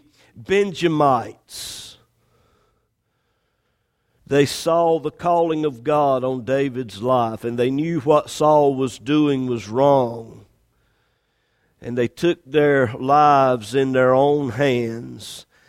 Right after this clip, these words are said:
and they sided with David.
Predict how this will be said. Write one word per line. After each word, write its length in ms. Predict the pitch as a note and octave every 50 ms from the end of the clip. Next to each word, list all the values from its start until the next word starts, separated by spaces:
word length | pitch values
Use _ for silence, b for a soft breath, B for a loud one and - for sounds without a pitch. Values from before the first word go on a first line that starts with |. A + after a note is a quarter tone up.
| b b -
and 200 | A#2 A#2+ A#2+ A#2
they 160 | B2 A#2+ A#2
sided 920 | - - - - C#3 C#3 C3+ C#3 C3 B2+ A2+ G2+ A2 A2+ A2+ G2+ F2+ - _ _ _ _ _ _ _ _ _ _ _ _ _ _ _ _ _ _ _ _ _ _
with 320 | A2 A2+ G#2+ _ _ -
David. 680 | A#2 B2 A#2 G#2+ G#2 F#2+ D#2+ F2 - - - - -